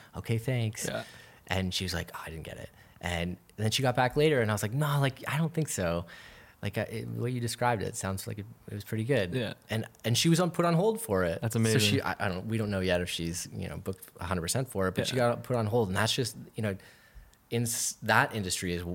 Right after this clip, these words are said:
Speaker 1: uh, especially, I think, where you, uh, you're walking into a casting room and you have five minutes to just, like, be looked at and be like, "Nah, yeah, you're not right," or "You are right." <laughs> It's for a lot, a lot of time for commercial auditions too,
Speaker 2: It's
Speaker 1: right?
Speaker 2: got to be the hardest thing.
Speaker 1: Yeah.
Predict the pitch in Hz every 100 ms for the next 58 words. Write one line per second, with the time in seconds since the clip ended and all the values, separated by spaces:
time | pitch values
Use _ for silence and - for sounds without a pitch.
0 | - 87 82 - - - - 92 - 87
1 | 73 78 - 71 - 85 82 76 - 87
2 | 85 85 62 85 - 85 87 82 87 87
3 | - 95 87 80 - 73 90 95 92 95
4 | 104 95 98 101 107 104 90 87 87 82
5 | 80 80 80 82 - - 85 82 - 76
6 | 71 - - - _ - 85 85 80 78
7 | - 87 87 92 85 82 87 123 120 117
8 | - - - 123 120 - - 98 98 95
9 | 87 85 82 - 92 95 90 92 90 85
10 | 85 - - - 139 117 - 147 139 131
11 | - 120 - - - 120 127 131 110 -
12 | 90 87 85 87 - - 92 98 - -
13 | - - 147 110 73 - 147 127 123 120
14 | 123 117 113 - 113 107 104 - 110 107
15 | 107 104 98